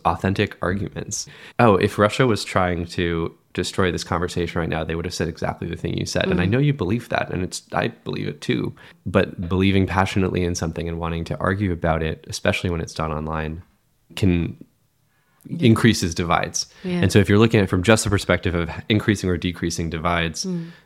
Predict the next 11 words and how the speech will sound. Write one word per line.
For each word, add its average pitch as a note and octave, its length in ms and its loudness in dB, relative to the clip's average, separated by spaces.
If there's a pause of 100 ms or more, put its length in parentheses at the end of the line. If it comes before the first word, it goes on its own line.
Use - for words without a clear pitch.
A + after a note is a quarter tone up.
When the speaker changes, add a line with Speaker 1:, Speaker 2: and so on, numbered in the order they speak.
(120)
Speaker 1:
the G#2 80 -8
people F2+ 400 2
digging F2 400 0
their E2+ 140 0
feet F2+ 240 -6
in E2+ 80 -4
the F2 60 -4
ground E2 440 -4 (360)
is F#2+ 140 -2
increasing F2+ 460 0
divides. D#2+ 500 -2